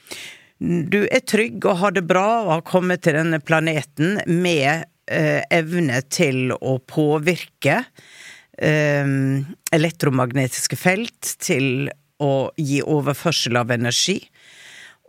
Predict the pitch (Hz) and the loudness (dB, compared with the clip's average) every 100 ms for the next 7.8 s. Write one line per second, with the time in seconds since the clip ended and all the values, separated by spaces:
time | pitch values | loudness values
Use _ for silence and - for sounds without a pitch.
0 | - 180 202 233 - 208 190 - - 160 | 0 2 2 -2 -2 -2 -2 0 0 2
1 | 151 - 202 139 131 - - 151 135 135 | 0 0 0 0 -2 -4 -2 0 0 0
2 | 139 - 135 117 135 113 113 - 117 - | -2 -4 -6 -4 -4 -2 -4 -4 -4 -2
3 | 123 85 135 - - - - _ 165 170 | -2 -4 -12 -14 -20 -20 -20 _ -2 -2
4 | - - - - 226 151 147 151 170 151 | -2 -4 0 2 2 2 0 0 0 -2
5 | - - 170 214 415 - - - - _ | -2 2 2 2 -2 -8 -16 -18 -20 _
6 | _ _ - 165 160 165 - 165 160 160 | _ _ -2 0 2 0 0 0 2 2
7 | 165 165 - - - 156 185 | 0 -2 -6 -10 -8 0 0